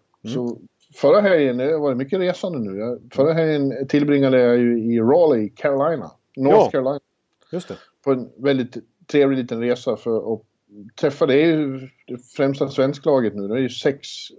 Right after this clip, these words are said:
Speaker 2: sex killar i, i,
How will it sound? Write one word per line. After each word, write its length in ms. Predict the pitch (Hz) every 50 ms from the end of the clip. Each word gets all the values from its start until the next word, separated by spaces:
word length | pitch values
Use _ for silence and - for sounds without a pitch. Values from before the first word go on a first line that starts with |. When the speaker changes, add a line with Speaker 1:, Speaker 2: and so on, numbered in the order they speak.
| - -
Speaker 2:
sex 300 | - 170 170 - - -
killar 400 | - _ - 147 143 143 143 135 131 131
i, 280 | 131 127 127 123 123 - _ _ _ _ _ _ _ _ _ _ _ _
i, 360 | - - 143 147 147 143 139